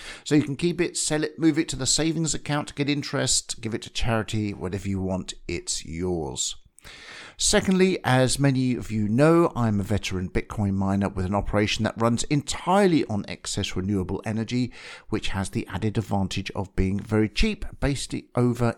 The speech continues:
in Siberia. Now, I've been doing a lot of podcasts and interviews about Bitcoin, the environment recently, and people have been asking me how to get into sustainable Bitcoin mining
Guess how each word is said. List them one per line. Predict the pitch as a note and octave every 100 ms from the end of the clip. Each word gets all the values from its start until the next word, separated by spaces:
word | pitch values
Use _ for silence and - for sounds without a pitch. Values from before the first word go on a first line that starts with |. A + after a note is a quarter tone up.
| -
in | G#2+ G2 -
Siberia. | - - F#2 F2+ B2+ C3 A2+ E2 - - - - -
Now, | - D3+
I've | C#3
been |
doing | D3 D#3+
a | D3+
lot | D3
of | C3
podcasts | C#3+ B2+ C3 C3 -
and |
interviews | C3 B2 B2+ A#2
about | A#2+ A#2 -
Bitcoin, | B2+ - A#2+ A2+
the |
environment | A2 G2 A2 G#2+ G2
recently, | G2 G#2+ - E2+ G#2 G#2 -
and | G2
people | - B2 C3
have | B2
been | A#2+ -
asking | A#2+ C#3 - C3+
me | B2+
how | - A2+
to | -
get | C3 G#2 - -
into | G2+ G2+
sustainable | - G2+ - C3 C#3+ C3 A#2+
Bitcoin | A#2+ - - - G#2
mining | G2 G2+ F#2+ F#2